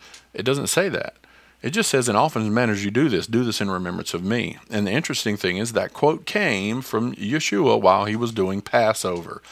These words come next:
He was telling his disciples, "Why, as, as often as you do Passover, do this in remembrance of me. This is my body which is broken for you." So he's taking that matzah.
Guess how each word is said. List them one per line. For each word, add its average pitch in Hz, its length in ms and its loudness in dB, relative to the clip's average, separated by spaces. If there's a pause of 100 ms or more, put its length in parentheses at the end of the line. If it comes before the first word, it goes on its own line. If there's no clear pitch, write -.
(240)
He 110 120 -4
was 104 140 -4
telling 123 260 2
his 120 160 -2
disciples, 95 600 0
"Why, 110 280 4
as, 107 160 -4 (100)
as 101 160 -6
often 185 280 0
as 156 100 -4
you 151 80 -2
do 123 260 -2
Passover, 90 840 0 (340)
do 139 180 2
this 127 240 0
in 110 100 -2
remembrance 101 520 -2
of 85 160 -6
me. 98 300 -2
This 117 260 -2
is 143 120 -4
my 95 140 2
body 85 240 0
which 85 220 -8
is 85 80 -8
broken 85 360 -2
for - 120 -10
you." 85 140 -4
So - 120 -4
he's 90 120 0
taking 110 260 0
that 92 160 0
matzah. - 480 -2